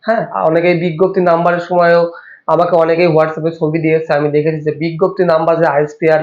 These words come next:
আহ, সেনা পাঁচশো বত্রিশ যে, আহ, বিজ্ঞপ্তি নাম্বার আছে, সেইটাতেও আপনারা কাটাকাটি করেছেন এবং প্রবেশপত্রে আবেদনপত্রের বেশ কিছু জায়গায় আপনারা কাটাকাটি করার পরে সেখানে ফুলিট দিয়ে,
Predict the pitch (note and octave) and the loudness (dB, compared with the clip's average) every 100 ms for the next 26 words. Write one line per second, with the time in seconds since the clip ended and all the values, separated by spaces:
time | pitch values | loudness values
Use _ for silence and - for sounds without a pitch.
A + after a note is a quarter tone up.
0 | D#3 - - - - C#3+ D3 E3+ D#3 D3+ | -4 -16 -20 -8 -2 0 0 0 0 0
1 | D3+ - D#3+ D#3 D#3 D#3 D#3 D#3 D#3 D3+ | -2 -2 0 0 0 -2 -2 0 0 0
2 | D3+ - D3+ C#3+ D#3+ D#3+ D#3+ D#3 C#3+ D#3 | -4 -2 -2 -2 -2 -2 -2 -2 0 2
3 | D#3 C#3+ D3 D3 - G3 G#3+ G#3+ A3 G3 | 0 0 -2 -4 -2 0 2 2 2 2
4 | F#3+ F#3+ E3 D#3 D#3 D#3+ D#3+ E3 E3 F3+ | 2 0 0 0 0 0 2 2 2 0
5 | E3 E3 F3+ F3+ E3+ F3 - F3 F3 F3+ | 0 2 0 0 0 0 -2 -2 0 -2
6 | - - - _ D#3+ F3 F#3 G3 F#3+ F#3 | -4 -16 -20 _ 0 2 0 0 0 0
7 | G3+ F#3 E3 F3+ - F#3 F#3 F3 E3+ D#3+ | 0 2 0 0 -2 -4 0 2 2 2
8 | D#3+ E3 D#3+ D3 D3 D3 D#3+ D#3 D#3+ D3 | 0 0 0 -2 -2 -2 -2 0 0 2
9 | D#3+ F#3 E3+ E3 F3 F3 - F#3 G#3 F3+ | 0 0 -2 -2 -2 -4 -2 0 2 0
10 | D#3+ F#3+ G3 G#3 | -4 0 0 0